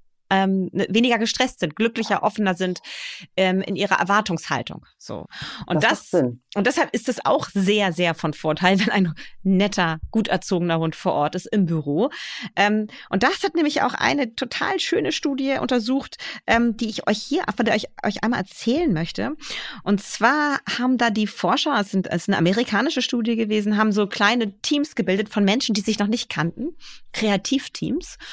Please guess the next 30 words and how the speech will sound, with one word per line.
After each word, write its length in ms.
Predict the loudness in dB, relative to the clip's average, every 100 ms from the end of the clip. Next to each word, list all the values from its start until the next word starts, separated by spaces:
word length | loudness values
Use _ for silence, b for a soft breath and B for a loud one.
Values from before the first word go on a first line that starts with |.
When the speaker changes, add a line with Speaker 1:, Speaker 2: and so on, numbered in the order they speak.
| B B -2
Speaker 1:
Und 80 | 0
diese 260 | 2 0 -2
Te-, 220 | -2 0
Kreativteams 840 | 2 0 2 -2 -2 -6 -2 -2 -2
bestanden 340 | -2 -2 -2
aus 140 | -4 -6
vier 320 | -2 0 0
Personen, 540 | 0 0 2 2 2 0 B B -12 -6 0
ähm, 220 | 2 2
die, 260 | 2 0 -4 -4 0
ähm, 320 | 2 2 -2 -8 -6
willkürlich 560 | 2 2 2 0 0
zusammengewürfelt 920 | 0 2 2 2 0 -2 -2 -6 -4
wurden. 300 | -6 -4 -4
Und 220 | -4 -2 0
dann 300 | 0 0 -2
gab 180 | -2 -2
es 160 | -2
einen 240 | 0 0 0
Unterschied 480 | -2 -2 0 -4 -4
zwischen 280 | -4 -2
diesen 220 | -2 -2 -4
Teams. 260 | -4 -4
Und 100 | -4
zwar 120 | -2
die 180 | -2 0
eine 420 | 0 2 0 0 0
Hälfte 340 | 2 2 0
dieser 280 | -2 0 -2
Teams 420 | 0 0 0 -4